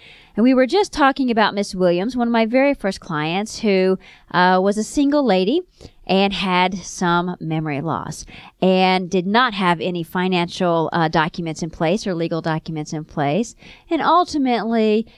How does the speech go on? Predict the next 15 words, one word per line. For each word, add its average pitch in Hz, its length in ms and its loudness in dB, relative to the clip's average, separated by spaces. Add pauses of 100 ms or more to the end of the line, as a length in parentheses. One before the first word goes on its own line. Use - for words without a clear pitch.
(140)
needed 269 260 4
to 262 120 -2
move 202 260 2
to 208 160 0
a 185 60 2
nursing 196 560 -2
home, 160 520 -4 (420)
um, 170 640 0
instead 185 400 0
of 185 120 0
other 247 300 2
environments, 170 600 -2
just 359 320 -2
because 196 560 0
she 190 460 -2